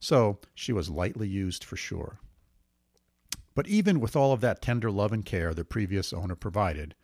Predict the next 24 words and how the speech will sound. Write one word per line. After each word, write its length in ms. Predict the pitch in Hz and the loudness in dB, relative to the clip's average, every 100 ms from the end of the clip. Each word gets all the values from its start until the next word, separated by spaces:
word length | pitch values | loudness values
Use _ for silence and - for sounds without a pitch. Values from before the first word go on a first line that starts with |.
| _ - _ _ _ | _ -20 _ _ _
there 100 | 101 | -6
was 160 | 85 | -4
lots 420 | 71 85 98 - - | -2 0 2 0 -4
of 100 | 107 | -4
accumulated 760 | - 92 87 82 78 80 82 | -6 -6 -4 -4 -4 -6 -8
dirt. 200 | - - _ _ - - - _ _ _ _ _ _ _ _ _ _ | -12 -12 _ _ -20 -20 -20 _ _ _ _ _ _ _ _ _ _
An 120 | - 160 | 0 0
additional 480 | 160 294 - 269 | 2 0 2 2
benefit 500 | 147 170 143 - 101 | 2 2 2 0 -4
of 140 | 98 101 | -4 -4
doing 280 | 143 113 110 | -2 -2 0
all 220 | 117 139 | 0 2
this 220 | 117 - | 0 -4
cleaning 480 | - 208 143 67 78 _ _ _ _ | -4 -2 -2 -4 -10 _ _ _ _
is 160 | 135 | -4
that 160 | 170 175 | -2 -2
you 100 | 190 | -2
get 240 | 214 240 - | 0 -2 -4
to 60 | |
discover 540 | 170 - - 226 180 123 | -4 -2 -2 -2 0 0
where 200 | 101 - | -2 -4
everything 440 | 87 92 107 131 | -4 -4 -4 -2
is 120 | 175 | -2
located. 600 | 220 233 - 90 69 - | -2 -2 0 -2 -4 -10